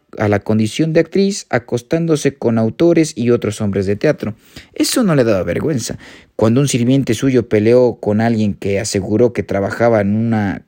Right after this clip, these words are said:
para una ramera, Neil lo separó diciendo: "Soy puta, busca una mejo-, un mejor motivo para pelearte". El humor y la frescura de Neil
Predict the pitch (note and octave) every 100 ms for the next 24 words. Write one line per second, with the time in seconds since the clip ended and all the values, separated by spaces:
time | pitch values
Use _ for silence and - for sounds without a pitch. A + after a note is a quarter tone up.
0 | - G#2+ G#2+ B2+ B2 C3 D#3 D#3+ C#3+ -
1 | - - A2 B2+ D#3+ C#3 A#2 A2 A2 B2+
2 | A2+ C#3+ C#3 C3 _ - G#3 - A3+ G3+
3 | - - - - B2 C3+ - C3 A#2+ C#3+
4 | D3 B2+ A#2 A2 - - - D#3 D#3 B2
5 | C#3 C#3 A2+ - D#3 B2+ B2 B2 D3+ F#3+
6 | - G#2+ - - - - - - - -
7 | G#3+ A#3 C#4+ C4+ G3 D3+ - F#3 D3 D3
8 | C#3+ B2